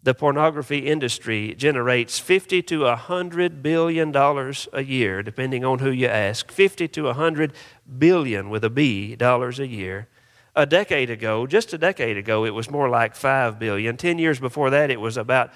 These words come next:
five hundred million dollars. The money is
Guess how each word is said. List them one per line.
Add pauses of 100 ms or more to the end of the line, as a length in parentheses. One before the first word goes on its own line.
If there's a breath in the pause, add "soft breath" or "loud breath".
(160 loud breath)
five
hundred
million
dollars. (420 soft breath)
The
money
is